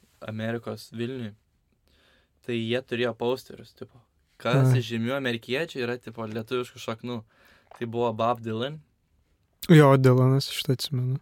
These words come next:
Speaker 1: A, tokį, aš ne, nelabai žinau, bet čia, tipo, stry-, e, seni tokie comedians, tai The, The Three Stooges. Aš nelabai
Speaker 2: Jie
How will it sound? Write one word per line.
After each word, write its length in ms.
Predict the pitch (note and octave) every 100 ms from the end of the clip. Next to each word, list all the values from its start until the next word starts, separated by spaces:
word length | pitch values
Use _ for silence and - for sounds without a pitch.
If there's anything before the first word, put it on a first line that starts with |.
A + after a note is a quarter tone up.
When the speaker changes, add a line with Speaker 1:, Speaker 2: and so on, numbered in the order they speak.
| _ _ _ _
Speaker 1:
A, 400 | B2 A#2+ A2+ A2
tokį, 340 | G#2+ A#2 A#2 -
aš 180 | A#2+ A2+
ne, 140 | B2+ A#2
nelabai 440 | B2 A#2+ A#2+ B2
žinau, 180 | A#2+ A#2
bet 140 | A2+
čia, 80 | A#2
tipo, 240 | A2 A#2 A2+
stry-, 680 | A#2 - - - - A#2 B2+
e, 180 | A#2 A#2 A2+
seni 400 | - - A#2 B2+ A#2+ A2 -
tokie 300 | - A#2 A2 A2 G#2+ A2+
comedians, 540 | - A2+ A#2 A#2+ A2 -
tai 220 | - G#2+
The, 160 | A2 A2 -
The 200 | - A2+
Three 240 | G#2+ A#2 A#2
Stooges. 560 | - A2 A2+ C3 C3+ - _ _ _
Aš 160 | -
nelabai 340 | - B2 A2 B2+
Speaker 2:
Jie 160 | B2+